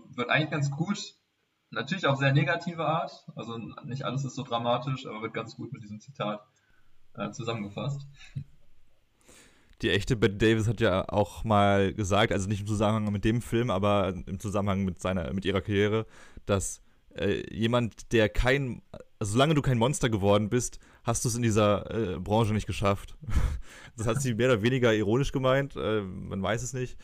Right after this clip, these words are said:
Speaker 2: man mag es nur vermuten, aber da hat sie vielleicht schon recht. Das ist schon eine sehr, sehr harte, äh, Branche.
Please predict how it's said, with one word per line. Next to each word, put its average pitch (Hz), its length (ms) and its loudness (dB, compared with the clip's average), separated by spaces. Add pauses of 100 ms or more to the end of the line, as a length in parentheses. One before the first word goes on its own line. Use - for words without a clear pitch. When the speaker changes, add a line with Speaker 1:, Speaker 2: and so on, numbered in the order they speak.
(460)
Speaker 2:
man 101 120 -2
mag 107 160 2
es 110 120 -8
nur 120 80 0
vermuten, 117 480 -2
aber 98 400 0 (300)
da 107 100 0
hat 123 100 -2
sie - 80 -8
vielleicht 180 160 0
schon 143 160 0
recht. 139 380 0 (160)
Das 107 240 -12
ist 113 120 -6
schon 139 220 -2
eine 117 120 0
sehr, 120 520 4
sehr 101 360 0
harte, 113 640 -2 (140)
äh, 101 60 -6
Branche. 120 400 -2